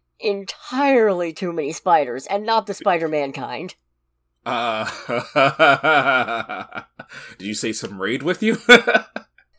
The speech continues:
Speaker 1: Uh, no, not enough, but I escaped anyway. Any ca-, a-, anyways, welcome to Under the Bridge, everybody.
Speaker 2: Welcome to Under the Bridge.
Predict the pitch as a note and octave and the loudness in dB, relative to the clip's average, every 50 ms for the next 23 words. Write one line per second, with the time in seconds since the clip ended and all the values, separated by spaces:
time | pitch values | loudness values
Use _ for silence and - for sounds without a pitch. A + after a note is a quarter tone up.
0 | - - - - - A3 G#3+ G3+ G3 A3 G#3+ F#3+ F3+ F#3+ G3+ G3 F3 E3+ F#3+ F#3 | -20 -18 -10 -6 0 0 2 2 4 4 4 4 6 4 4 4 2 2 2 2
1 | D#3+ D3+ - _ - F3+ F3 E3+ - F#3 F3+ F3 E3 - - G3 F3+ - F#3 E3+ | 2 2 0 _ -2 -2 0 0 0 -2 -2 -2 -4 -2 -2 -2 -2 -2 -4 -2
2 | E3 D3 B2+ A#2+ A#2+ A#2+ _ _ _ - G#3 G#3+ G3 - G3 - - - F#3+ F3 | -2 -2 -2 -4 -6 -6 _ _ _ -2 -2 -2 0 -2 -6 -6 -2 -2 -2 0
3 | - F#3 G#3+ A3+ G#3 G3 G3 - - B3 C#4+ F#4 E4+ D4 C#4 C4 A3 G3 A3+ A3 | 0 0 0 0 2 0 0 0 0 -2 0 0 0 0 0 0 0 0 0 0
4 | E3 D#3 C#3+ C3+ D3 D3+ F3 G#3 G#3+ - _ _ _ _ _ _ _ _ _ _ | 0 -2 -4 -4 -4 -4 -2 -2 -2 -4 _ _ _ _ _ _ _ _ _ _
5 | _ - A2+ A2 - A2+ A2+ A#2+ - G#2+ G#2 G2+ F#2+ G2 F#2 - E2+ D2+ C#2 C#2+ | _ -8 -8 -8 -8 -8 -10 -8 -8 -8 -10 -10 -10 -12 -12 -12 -12 -12 -12 -14
6 | - - - - _ | -16 -18 -18 -18 _